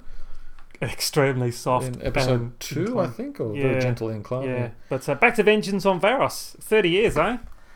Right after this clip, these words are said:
Speaker 1: Wow. The, the one that started it all.
Speaker 2: Started what?
Speaker 1: Uh, the B B C's even greater disdain towards the program.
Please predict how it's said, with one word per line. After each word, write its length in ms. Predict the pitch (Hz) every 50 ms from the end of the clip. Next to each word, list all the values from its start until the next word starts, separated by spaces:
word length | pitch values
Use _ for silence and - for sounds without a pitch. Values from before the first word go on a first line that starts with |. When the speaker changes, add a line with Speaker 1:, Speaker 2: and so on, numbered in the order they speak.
| - - - - - - - - - - - -
Speaker 1:
Wow. 400 | 143 156 175 185 160 127 120 - - -
The, 240 | 160 160 165 -
the 120 | - 147 156
one 220 | 160 185 190 190
that 120 | 196 196 -
started 360 | - - - 196 185 180 165
it 120 | 165 160 160
all. 340 | 165 156 151 139 - - - - - - - - - - - - - - - - - - - - - - - - - - - - - - - - - - - - - -
Speaker 2:
Started 320 | 113 - 135 135 127 123 113
what? 260 | 123 127 107 - - - - - - - - - - - - - - - - - - - - -
Speaker 1:
Uh, 260 | 143 139 139 139 135
the 120 | 139 135 127
B 180 | - 147 143
B 240 | 135 143 139 139 139
C's 480 | 131 - - 143 135 131 131 123 - - - - -
even 300 | 165 151 143 143 131 127
greater 360 | - 143 143 151 147 143 139
disdain 420 | 120 123 - - 139 127 127 127 127
towards 300 | 135 127 131 135 135 131
the 60 | 135
program. 540 | - 135 127 127 123 131 123 123 120 -